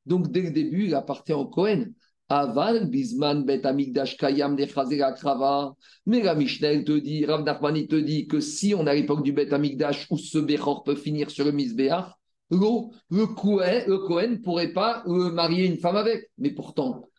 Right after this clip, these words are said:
tant qu'il est vivant, qu'est-ce qu'on vient de dire ? On vient de dire que tant qu'il est vivant, il appartient à qui ? Kadashim Karim au Kohen, pourquoi il peut pas marier une femme avec ?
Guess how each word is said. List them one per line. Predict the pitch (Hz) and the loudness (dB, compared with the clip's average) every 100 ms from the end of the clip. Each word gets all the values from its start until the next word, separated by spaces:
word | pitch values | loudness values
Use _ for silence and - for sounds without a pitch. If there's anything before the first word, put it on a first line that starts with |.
| _ _ | _ _
tant | 196 196 | 0 2
qu'il | 190 190 | 2 2
est | 190 | 4
vivant, | 170 165 165 | 4 2 0
qu'est-ce | - 196 - | 0 -4 -2
qu'on | 202 | 0
vient | 190 | 2
de | 185 | 2
dire ? | 160 165 180 - - _ | 2 2 0 -6 -20 _
On | - | 0
vient | 175 208 | 0 2
de | |
dire | 190 208 | 0 0
que | 180 | -2
tant | - 214 | 0 -2
qu'il | - 190 | 2 2
est | |
vivant, | 180 170 151 170 | 2 0 0 2
il | 185 | 0
appartient | 175 156 - | 0 -6 -2
à | 160 151 | -2 -2
qui ? | - - | -4 -2
Kadashim | 165 151 156 | -2 -2 -2
Karim | 143 170 | -2 0
au | 180 | 0
Kohen, | 202 277 240 | 0 -2 -2
pourquoi | 196 | -2
il | 180 | -4
peut | 151 | -2
pas | 170 | 0
marier | 170 | 0
une | 160 | 0
femme | 160 160 | 0 0
avec ? | 147 | 0